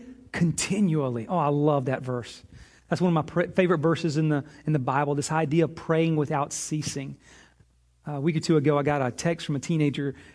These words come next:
who asked an incredible question. Said, How do I pray without ceasing? I heard you talk about it all the time. How does that actually lived out? How do we do that?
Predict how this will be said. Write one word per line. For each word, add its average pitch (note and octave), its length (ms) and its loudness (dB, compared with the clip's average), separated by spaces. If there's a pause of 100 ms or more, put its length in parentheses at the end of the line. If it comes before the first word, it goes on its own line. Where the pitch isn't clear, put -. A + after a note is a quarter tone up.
who E3+ 140 2
asked D3+ 300 -2
an D3 60 -2
incredible D3 460 0
question. B2+ 520 -4 (340)
Said, C#3 340 0 (300)
How F#3+ 160 0
do G#3 80 4
I E3+ 80 2
pray E3+ 260 2
without C#3+ 260 2
ceasing? B2+ 460 -6 (480)
I - 40 -14
heard F#3+ 100 6
you G#3 100 4
talk G#3 220 4
about E3 180 2
it D3+ 160 -4
all G#3 300 6
the A3+ 100 6
time. E3+ 500 2 (220)
How B3 240 2
does C#4 140 6
that G#3 160 4
actually G3+ 320 2
lived F3+ 320 6
out? F#3+ 200 2
How F#3+ 200 -4
do G#3+ 80 4
we F3 120 2
do A3 260 -2
that? C3 260 -4